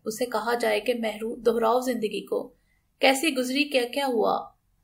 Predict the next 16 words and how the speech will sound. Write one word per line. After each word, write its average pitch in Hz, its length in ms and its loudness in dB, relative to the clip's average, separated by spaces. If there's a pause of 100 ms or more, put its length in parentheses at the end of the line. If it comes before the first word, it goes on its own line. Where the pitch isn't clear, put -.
(260)
वो 254 120 10
भी 277 140 2
जो 269 240 2
नहीं 247 320 -2
हुआ 220 220 6
और 214 400 0
जो 247 180 6
होना 220 300 0
चाहिए 208 360 -6
था 208 160 -6
और - 340 -2
जो 214 160 0
नहीं 220 380 -6
होना 202 220 -4
चाहिए 190 340 -6
था, - 400 -6